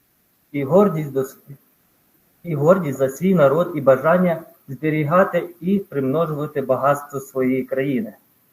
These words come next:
Саме позашкільна освіта найбільш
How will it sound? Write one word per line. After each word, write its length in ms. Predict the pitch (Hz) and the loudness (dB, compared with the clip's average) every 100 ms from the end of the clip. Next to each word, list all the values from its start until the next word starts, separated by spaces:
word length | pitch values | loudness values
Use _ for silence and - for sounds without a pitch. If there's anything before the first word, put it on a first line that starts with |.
| _ _ _ - - - _ _ _ _ _ _ _ _ _ _ _ _ - | _ _ _ -8 -8 -8 _ _ _ _ _ _ _ _ _ _ _ _ 2
Саме 260 | 190 226 | 4 4
позашкільна 600 | - 180 185 208 202 202 | 2 -2 0 2 4 4
освіта 460 | 156 151 202 208 175 | 2 -2 0 2 2
найбільш 420 | 156 147 156 202 | 0 -2 0 0